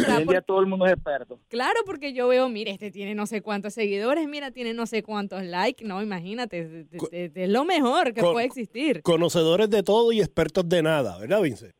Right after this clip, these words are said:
Speaker 3: Muchos que uno se
Speaker 2: Exactamente.
Speaker 3: tropieza.
Speaker 1: No, no, qué,
Speaker 2: Exactamente.
Speaker 1: qué increíble. Vincent, ahora, em, ¿piensas que ya va a llegar un momento, ya para cerrar, cuándo crees tú que la persona que va a empezar con sus redes sociales tiene que buscarse un experto?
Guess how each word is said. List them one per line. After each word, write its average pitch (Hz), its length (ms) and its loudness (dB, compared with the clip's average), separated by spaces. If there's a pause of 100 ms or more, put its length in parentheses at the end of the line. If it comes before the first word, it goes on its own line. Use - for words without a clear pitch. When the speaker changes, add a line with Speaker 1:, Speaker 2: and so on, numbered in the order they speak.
Speaker 3:
Muchos 175 320 -2
que - 100 -4
uno 143 140 0
se 139 80 2
Speaker 2:
Exactamente. 127 560 2
Speaker 3:
tropieza. - 80 -20 (120)
Speaker 1:
No, 190 160 -6
no, - 20 -6 (100)
qué, - 60 2
Speaker 2:
Exactamente. 233 640 0
Speaker 1:
qué 233 100 -2
increíble. 262 580 -4
Vincent, 370 420 -2
ahora, 240 400 -2 (460)
em, 269 420 -6 (300)
¿piensas 320 440 -6
que 339 260 -4
ya 277 120 0
va 277 60 4
a - 20 2
llegar 311 280 -2
un 311 120 -8
momento, 254 720 -4
ya 208 440 0
para 220 240 -2
cerrar, 190 520 -4 (260)
cuándo 349 360 0 (120)
crees 311 300 -4
tú 302 220 -6
que 294 80 -2
la 277 140 0
persona 226 680 -4
que 233 100 -8
va 190 80 -4
a - 20 -6
empezar 202 400 -6
con 226 140 -4
sus 208 120 -6
redes 170 220 -6
sociales 190 420 -8
tiene 240 260 -6
que 240 120 -8
buscarse 190 440 -8
un 196 80 -10
experto? 165 560 -6